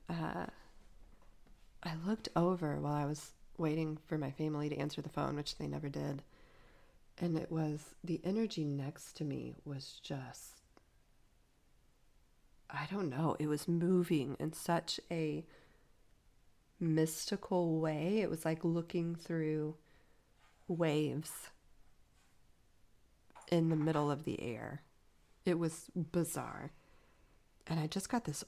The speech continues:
overwhelming sense that I was not alone, obviously. But then this overwhelming sense that I was, that whatever this was, was pleased with me.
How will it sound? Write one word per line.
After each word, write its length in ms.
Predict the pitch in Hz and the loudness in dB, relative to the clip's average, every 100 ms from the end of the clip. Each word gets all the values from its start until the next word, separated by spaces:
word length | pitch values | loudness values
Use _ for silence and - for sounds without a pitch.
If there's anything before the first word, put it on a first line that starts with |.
| - | 4
overwhelming 880 | 170 170 165 165 165 143 143 151 | 6 8 6 4 4 4 2 0
sense 420 | 147 - 131 135 - | -2 0 0 0 -4
that 120 | 151 | -6
I 80 | 135 | -4
was 220 | 143 - | -6 -2
not 320 | 165 131 131 | 0 0 -2
alone, 400 | 135 117 117 151 - 147 | -4 -6 -8 -12 -10 -6
obviously. 760 | 135 135 127 - 151 131 143 _ - - - - - - - | -4 -4 -6 -4 -4 -2 -6 _ -20 -20 -20 -20 -20 -20 0
But 160 | 175 | 2
then 140 | 190 208 | 4 4
this 180 | 240 - | 4 4
overwhelming 560 | 156 156 156 147 151 151 | 4 6 4 4 2 -2
sense 300 | - 139 - | -2 -2 -2
that 120 | 139 | -2
I 160 | 135 131 | -2 -4
was, 440 | 127 131 - - - - - _ _ | -6 -10 -12 -14 -18 -20 -20 _ _
that 140 | - 147 - - 247 | -6 -6 -8 -18 -6
whatever 380 | 170 160 165 | 0 4 6
this 240 | 156 151 - | 6 4 -2
was, 160 | 143 | -2
was 140 | 151 - | -4 -8
pleased 480 | - 156 147 - - | -6 -4 -4 -6 -10
with 180 | 139 | -10
me. 240 | - - | -10 -12